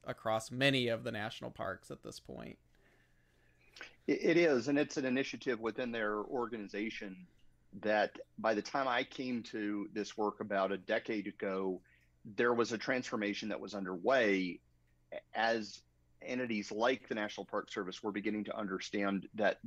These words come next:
Speaker 2: the nighttime space is, as you said, it's an, it's a natural resource that needs to be conserved.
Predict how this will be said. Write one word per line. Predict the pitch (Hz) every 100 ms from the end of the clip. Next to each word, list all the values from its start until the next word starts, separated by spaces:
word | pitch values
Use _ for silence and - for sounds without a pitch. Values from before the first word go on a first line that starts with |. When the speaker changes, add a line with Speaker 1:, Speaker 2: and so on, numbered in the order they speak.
| 104
Speaker 2:
the | 101
nighttime | 101 107 113 - - 110 107 101 92 - -
space | - - 120 110 107 - -
is, | 107 - -
as | 107
you | 90
said, | 127 120
it's | 98 123
an, | 110 - - - -
it's | 143 170
a | 139
natural | 131 131 135 107
resource | 110 117 - 107 101 -
that | 101
needs | 113 104 -
to |
be | 98
conserved. | 95 92 - 117 85